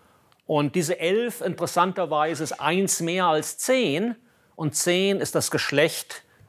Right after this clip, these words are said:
der dazugehörigen Riemannschen Fläche. Gut,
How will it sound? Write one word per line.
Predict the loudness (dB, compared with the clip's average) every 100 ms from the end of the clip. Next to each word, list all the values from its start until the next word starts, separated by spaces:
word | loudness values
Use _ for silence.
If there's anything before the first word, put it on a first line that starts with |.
| 0
der | 4
dazugehörigen | 4 2 -2 2 2 2 -2
Riemannschen | -2 2 0 -2 -2
Fläche. | 4 4 2 -12 _ _ _ _ _ _ _ _ _ _ _ _ _ _ _ _ _ _ -20 -20 -20 _ _ -20 -20 _ _ _ _ -20 _ _ _ 0
Gut, | 2 2 -2